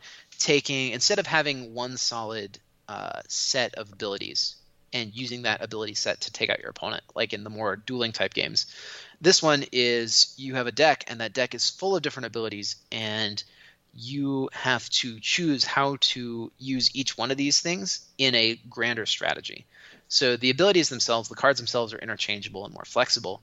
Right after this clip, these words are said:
kind of like a C C G or L C G.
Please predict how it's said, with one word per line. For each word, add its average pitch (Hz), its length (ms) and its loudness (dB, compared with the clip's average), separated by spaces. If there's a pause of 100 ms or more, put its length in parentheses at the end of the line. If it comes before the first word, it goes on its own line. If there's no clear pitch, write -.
(180)
kind 139 220 0
of 117 280 -6
like 117 480 0
a 110 200 -4
C 120 240 2
C 117 140 -2
G 104 220 -8
or - 80 -6
L 101 120 -2
C - 180 2
G. - 300 -8